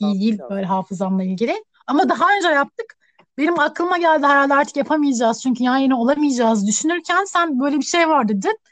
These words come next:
Speaker 1: Bilmiyordum mesela, çok
Speaker 2: İşte
Speaker 1: güzel oldu
Speaker 2: biliyor
Speaker 1: bu.
Speaker 2: musun? Her çözüm var esasında.
Speaker 1: Ya, değil mi işte? Her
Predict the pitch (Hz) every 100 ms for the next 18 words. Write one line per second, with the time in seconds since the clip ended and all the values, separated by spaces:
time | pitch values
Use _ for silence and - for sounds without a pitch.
0 | _ _ - 277 415 392 277 247 240 247
1 | 233 254 277 262 339 302 214 190 196 185
2 | 143 139 156 _ _ _ 135 127 131 131
3 | 123 120 101 92 - 269 - _ _ _
4 | _ _ _ _ _ _ _ _ _ _
5 | _ _ _ _ _ _ _ - - 311
6 | - - - 196 247 240 233 233 220 339
7 | 370 370 - 226 214 202 202 196 _ -
8 | 294